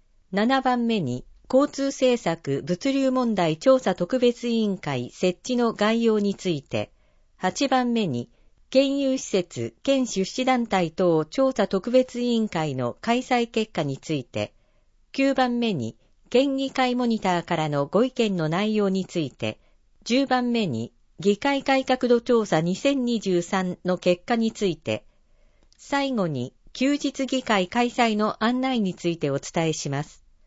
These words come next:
どうぞ最後までお聞きください。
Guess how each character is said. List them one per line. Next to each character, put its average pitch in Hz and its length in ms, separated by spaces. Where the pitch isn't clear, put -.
ど 226 180
う 208 60
ぞ 135 280
最 269 280
後 240 100
ま 190 140
で 151 100
お 135 80
聞 - 180
き - 120
く - 80
だ 170 160
さ 165 160
い。 113 140